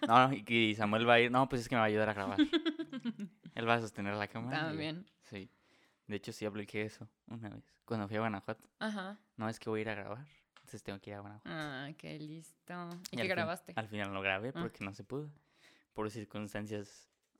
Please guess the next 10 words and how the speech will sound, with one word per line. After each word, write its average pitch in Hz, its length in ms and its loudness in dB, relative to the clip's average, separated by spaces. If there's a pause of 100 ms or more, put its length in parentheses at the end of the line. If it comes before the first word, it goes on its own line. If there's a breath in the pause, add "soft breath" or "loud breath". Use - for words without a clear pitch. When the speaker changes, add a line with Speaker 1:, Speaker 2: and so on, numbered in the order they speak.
Speaker 2:
¿Adversas? 190 480 -10
Speaker 1:
adversas. 104 680 -4 (260)
Luego 135 180 -2
te 110 120 -6
cuento 98 280 -8
fuera 104 200 -2
del 98 120 -4
podcast. - 680 -14
Speaker 2:
Muy 202 100 -10
bueno. 170 260 -10